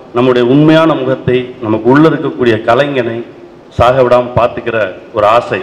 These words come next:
இந்த மாதிரி படங்கள் எடுப்பது. கண்டிப்பா ஒத்த செருப்பு உங்க எல்லாருக்கும் பிடிக்கும், வசூல் ரீதியாகவும் மிகப்பெரிய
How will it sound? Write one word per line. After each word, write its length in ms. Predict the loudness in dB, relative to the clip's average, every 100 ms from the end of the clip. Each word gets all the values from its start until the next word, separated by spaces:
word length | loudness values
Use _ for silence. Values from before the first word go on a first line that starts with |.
| -8
இந்த 100 | -6 -2
மாதிரி 140 | 0 0
படங்கள் 320 | -2 -2 -6
எடுப்பது. 320 | -6 -6 -6 -10 -14 -20 -20 -20 -20 -20 -20 -20 -20 -6 2
கண்டிப்பா 420 | 2 2 2 2 2 -4 -6
ஒத்த 160 | -4 -2
செருப்பு 300 | -2 0 -4 -6 -14 -20 -20 -20 -20 -20 -10
உங்க 100 | -2 0
எல்லாருக்கும் 400 | 4 2 0 -8
பிடிக்கும், 340 | -6 -6 -8 -12 -18 -20 -20 -12 -2
வசூல் 360 | -2 0 0 2
ரீதியாகவும் 380 | 2 2 2 -2
மிகப்பெரிய 460 | -4 -2 -2 0